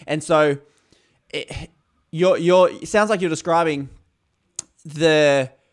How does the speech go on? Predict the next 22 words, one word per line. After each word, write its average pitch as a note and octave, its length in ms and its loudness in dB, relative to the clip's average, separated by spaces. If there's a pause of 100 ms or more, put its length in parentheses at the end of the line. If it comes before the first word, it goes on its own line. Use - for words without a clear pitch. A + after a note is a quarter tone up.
(300)
category D#3+ 1040 -2 (240)
and D3 140 -10
the C#3 60 -8
categorization C#3+ 1080 -2
of D#3 260 2
the C#3 140 -4
individual C3 540 -8
to F3+ 340 -4
the D3+ 80 -10
group C#3 580 -2 (1400)
is F#3 680 0
this C#3+ 300 -6
racialized C3+ 960 -2 (120)
or C3+ 220 -6
racist C3+ 540 -6
component C#3 800 -6 (760)
just D#3 360 -2
because D3 460 0
if - 160 -10
there's D3+ 220 -4
a, C3 60 -2
a, A#2 360 -6